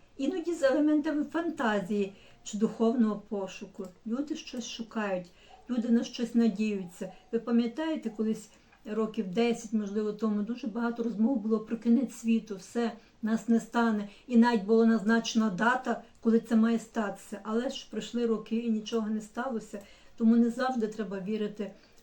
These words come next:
про те, що фантазують. Десь в чомусь правда, десь в чомусь вигадка, десь в том-,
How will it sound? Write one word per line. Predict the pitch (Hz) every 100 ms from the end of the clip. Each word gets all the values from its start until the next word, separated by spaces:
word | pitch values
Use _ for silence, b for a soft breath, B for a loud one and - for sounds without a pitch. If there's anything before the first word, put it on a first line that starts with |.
| -
про | 226
те, | 214 240 247 247 -
що | - 240
фантазують. | 233 226 180 196 170 202 208 180 - b b 226 208 - - -
Десь | 226 240 294 - - -
в | -
чомусь | 240 214 208
правда, | - - 247 247 220
десь | 185 233 -
в | -
чомусь | - 208 202 -
вигадка, | 220 254 233 - 220
десь | 180 277
в | -
том-, | - 233